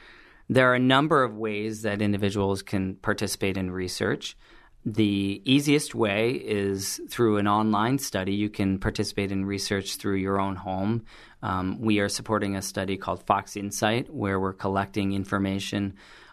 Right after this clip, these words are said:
on individuals' experience, where they enter information and fill out surveys about their disease and their symptoms.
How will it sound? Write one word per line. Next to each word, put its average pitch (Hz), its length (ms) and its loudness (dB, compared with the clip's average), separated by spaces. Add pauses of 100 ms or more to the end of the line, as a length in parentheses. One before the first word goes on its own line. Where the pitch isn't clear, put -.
on 104 220 0
individuals' 113 880 2
experience, 123 640 0
where 98 120 -2
they 117 440 2
enter 104 320 -4
information 98 640 -2
and 95 160 -4
fill 98 180 0
out 92 160 0
surveys 95 460 -2
about 95 380 -4
their 101 240 0
disease 92 560 -4
and 92 160 -6
their 95 240 -6
symptoms. 101 720 -6